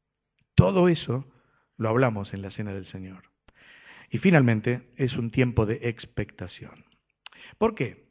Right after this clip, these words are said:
Porque dice la Escritura, "Lo vamos a hacer hasta que Él venga". Así que estamos esperando la venida del Señor. Esperamos la venida del Señor, ¿cierto? Sí, de verdad,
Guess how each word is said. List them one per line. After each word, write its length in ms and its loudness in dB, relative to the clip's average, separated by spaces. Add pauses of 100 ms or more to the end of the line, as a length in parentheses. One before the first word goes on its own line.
(380)
Porque 300 4
dice 200 2
la 80 2
Escritura, 680 4
"Lo 100 4
vamos 240 0
a 40 -2
hacer 340 -4
hasta 360 -4
que 320 -4
Él 500 -4 (500)
venga". 560 -12 (880)
Así 200 -4
que 80 -4
estamos 420 0
esperando 460 0
la 100 0
venida 200 -4
del 100 -6
Señor. 460 -10
Esperamos 340 6
la 60 4
venida 180 2
del 120 -2
Señor, 200 -4
¿cierto? 460 -4 (600)
Sí, 180 -2
de 80 0
verdad, 360 0